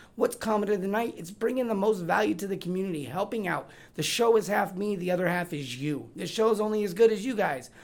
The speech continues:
Look, if you guys weren't watching, what would be the point? So I want you guys to chime in and help out. Have the best questions, have the best answers, have the best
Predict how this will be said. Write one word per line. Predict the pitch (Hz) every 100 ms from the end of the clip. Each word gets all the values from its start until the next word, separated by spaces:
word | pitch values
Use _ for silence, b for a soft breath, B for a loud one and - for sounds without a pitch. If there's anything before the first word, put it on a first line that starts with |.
| B
Look, | - -
if | 175
you | 202
guys | 226 247 208
weren't | 214
watching, | 190 240 247 208
what | 190
would | 214 180
be | 185
the | 170
point? | - 220 202 - B B B
So | -
I | 185
want | 214 226
you |
guys | 208 185
to | 165
chime | 151 175 175 170
in | 156
and | 151
help | 143 143
out. | 127 120
Have | 196 208
the |
best | 196 214 202
questions, | 185 190 185 190 185 - B B -
have | 180 196
the | 202
best | 185 190 190 -
answers, | 180 180 175 185 175 - B -
have | 180 190
the | 208
best | 175 208 208